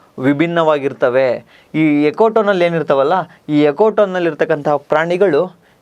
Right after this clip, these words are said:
ಈ ಕಡೆ ಈ ಗುಣಲಕ್ಷಣಗಳನ್ನು ಹೊಂದಿರಲ್ಲ, ಇದಕ್ಕಿಂತ ವಿಭಿನ್ನವಾಗಿರ್ತವೆ. ಈ ಕಡೆ ಈ ವೆಟ್ ಎಕೋಸಿಸ್ಟಮ್ ಗುಣಲಕ್ಷಣಗಳನ್ನು ಹೊಂದಿರಲ್ಲ, ವಿಭಿನ್ನವಾಗಿರ್ತವೆ. ನೋಡಿ,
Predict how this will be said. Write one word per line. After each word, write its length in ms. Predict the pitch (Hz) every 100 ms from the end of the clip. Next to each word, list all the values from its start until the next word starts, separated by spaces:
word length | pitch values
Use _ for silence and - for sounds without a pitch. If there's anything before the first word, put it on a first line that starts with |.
| 135
ಈ 40 | 135
ಕಡೆ 160 | 143 139 143
ಈ 20 | 170
ಗುಣಲಕ್ಷಣಗಳನ್ನು 800 | 170 170 165 - 175 165 175 175 202
ಹೊಂದಿರಲ್ಲ, 420 | 139 127 120 117 127
ಇದಕ್ಕಿಂತ 280 | 123 175 180 151
ವಿಭಿನ್ನವಾಗಿರ್ತವೆ. 840 | 139 151 135 120 113 110 113 135 143 - - - - -
ಈ 20 | 127
ಕಡೆ 160 | 139 151 196 _ _ 135
ಈ 20 | 135 139 - 139
ವೆಟ್ 280 | 175 175 -
ಎಕೋಸಿಸ್ಟಮ್ 520 | 139 160 143 131 151 139
ಗುಣಲಕ್ಷಣಗಳನ್ನು 720 | 127 127 127 - 131 123 123 139
ಹೊಂದಿರಲ್ಲ, 380 | 123 113 113 123 131 -
ವಿಭಿನ್ನವಾಗಿರ್ತವೆ. 920 | 131 143 147 131 123 117 110 120 127 147 - - _ _ _ - - - _ _ _ _ _ _ _ _ _ - - - - - _ _ _ - - - - -
ನೋಡಿ, 180 | 139 190